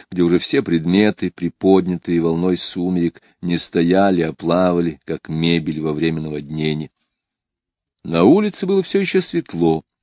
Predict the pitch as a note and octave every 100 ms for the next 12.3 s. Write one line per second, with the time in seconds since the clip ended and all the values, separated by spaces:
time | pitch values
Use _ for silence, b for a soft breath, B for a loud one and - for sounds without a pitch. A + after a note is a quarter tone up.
0 | _ _ _ _ _ _ - - C#3 -
1 | F2 F2+ F#2+ F#2 F2 - - A2 A2+ -
2 | - F2 E2 - E2+ E2+ G2+ F2 F2+ E2
3 | - - D#2+ E2 F2 E2+ D#2 D#2 C#2+ E2
4 | E2 D2+ E2 D#2 D#2+ D#2 _ _ _ _
5 | _ _ _ _ _ _ _ _ _ _
6 | - G2+ D3 C#3+ D#3+ F3 E3 E3 - F2
7 | D2+ D#2 _ _ _ _ _ - - G#2
8 | G#2+ G#2 C#3 E3 D3+ D#3+ D3+ - F3+ G#2
9 | F2 - - _ _ _ _ _ _ _
10 | - A2+ - C#3+ - C#3+ D#3 D#3 D#3+ D#3+
11 | D3+ - - D3 D#3+ D#3 D#3+ D#3+ D#3+ B2
12 | F2+ E2+